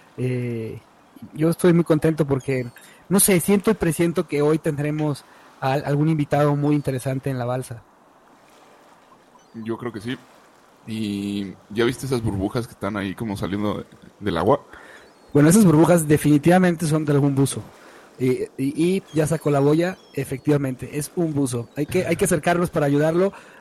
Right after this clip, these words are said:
Speaker 1: Eh, es, es raro encontrar un buzo solo, pero en estos mares de, de, de las dudas, creo que esta, esto es una muy buena señal. Vamos a sacarlo, Juan.
Speaker 2: Venga. Eh,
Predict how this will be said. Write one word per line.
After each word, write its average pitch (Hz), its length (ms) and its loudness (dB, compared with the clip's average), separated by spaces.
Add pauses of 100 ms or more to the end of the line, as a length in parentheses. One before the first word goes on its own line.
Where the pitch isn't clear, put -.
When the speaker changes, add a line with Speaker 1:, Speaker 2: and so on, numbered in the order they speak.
(100)
Speaker 1:
Eh, 139 800 -4
es, 156 120 -2
es 143 60 -4
raro 147 260 0
encontrar 139 360 -2
un 147 100 -2
buzo 143 220 -4
solo, 156 260 2
pero 135 320 -2 (340)
en 147 140 -2
estos 160 260 -2
mares 151 300 0
de, 135 300 -2
de, 131 500 -6 (300)
de 135 140 -4
las 135 200 -4
dudas, 160 460 0 (280)
creo 143 140 -4
que 131 400 -4 (760)
esta, 156 280 -4
esto 156 240 -6
es 160 120 -2
una 156 140 -2
muy 151 140 0
buena 143 220 0
señal. 120 280 -8
Vamos 147 200 -4
a - 20 -6
sacarlo, 131 340 -6
Juan. 110 220 -10 (260)
Speaker 2:
Venga. 98 240 -12 (1160)
Eh, 110 240 -8